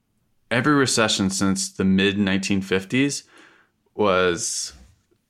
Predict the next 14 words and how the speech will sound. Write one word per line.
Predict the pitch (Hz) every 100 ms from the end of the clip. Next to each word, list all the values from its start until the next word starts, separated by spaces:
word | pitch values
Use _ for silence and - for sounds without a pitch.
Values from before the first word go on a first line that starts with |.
| _
preceded | - 107 - 110 101 90
by | 95 90 87 73 -
an | 95
inversion | 85 82 90 82
of | -
the | 76
yield | 60 -
curve. | - - - -
So | - 101 95
if | - -
we've | 113 -
had | 113 139
a | 175
recession, | 175 - 95 - 85 98